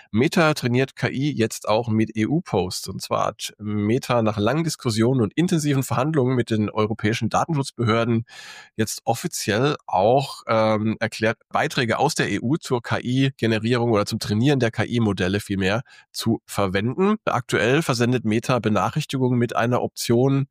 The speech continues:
der Nutzung eigener Daten zu widersprechen. Und damit folgt Meta dem Beispiel von Google und auch Open A I, bleibt aber weiter unter kritischer Beobachtung durch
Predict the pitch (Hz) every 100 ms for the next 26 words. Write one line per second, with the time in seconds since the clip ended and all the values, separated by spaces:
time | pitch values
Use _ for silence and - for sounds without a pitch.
0 | - 113 117 143 - 131 - 123 131 113
1 | 98 107 - 117 - 113 101 107 - -
2 | - 92 - 82 87 92 123 165 - 139
3 | 139 107 113 131 139 117 101 104 - 135
4 | 127 - 117 131 131 113 131 143 143 139
5 | 131 123 107 107 123 - 117 95 95 127
6 | 156 - - - _ 110 135 - 117 98
7 | 90 135 143 135 131 - 135 139 131 120
8 | 113 120 - 110 104 92 98 92 - 107
9 | 110 - 101 -